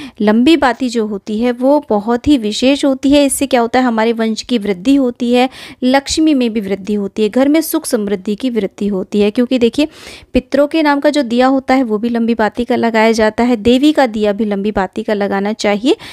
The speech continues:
नवरात्रों का जो दिया होता है वो भी हमें लंबी बाती का ही लगाना चाहिए। तो इसमें हमें लंबी बाती का दिया बनाना है, पाँच दिए हमें बनाने हैं और इन्हें जो अधिक, अ, सावन मास है इसमें सात तिथियों में,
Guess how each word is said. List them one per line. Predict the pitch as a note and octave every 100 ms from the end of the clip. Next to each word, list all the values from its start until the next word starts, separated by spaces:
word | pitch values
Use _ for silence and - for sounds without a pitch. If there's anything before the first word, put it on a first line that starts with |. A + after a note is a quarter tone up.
| - -
नवरात्रों | A#3+ A#3+ B3 A#3+ B3+ F4
का | E4+ E4
जो | C#4+
दिया | A3+ A#3+
होता | A#3+ A3 A3+
है | A3+
वो | G#3+ G#3+
भी | B3+ E4+
हमें | B3+ A#3 E4+ _ - - - -
लंबी | A#3 C4 C4
बाती | G#3+ G3+ G#3+
का | A3+
ही | C4+
लगाना | B3 G3+ G3 G3+
चाहिए। | G#3 F#3 G3+ G3+ G#3
तो | - E4
इसमें | C#4+ - A#3+
हमें | C4+ E4+
लंबी | A#3 B3 C4+
बाती | G#3+ - G#3
का | B3
दिया | C#4+ - A3 G#3+
बनाना | G#3+ F#3+ F#3 G3+
है, | A#3 G4+ - - - _
पाँच | C#4 D#4 F#4+
दिए | C4 G3+ B3 C#4+
हमें | A#3 G#3+
बनाने | G3 F#3+ F#3+ F#3+
हैं | G3 B3 -
और | C4 E4
इन्हें | C4+ A#3+ C#4 G4 - - -
जो | B3+ C4+ -
अधिक, | A3 D#4 D#4
अ, | B3 G#3+
सावन | G#3+ B3 G#3 B3+
मास | C4 A3 G#3
है | D#4
इसमें | - B3+ D4+ F4+
सात | - C4 C#4+ -
तिथियों | A3+ - G#3+
में, | F#3+ F#3+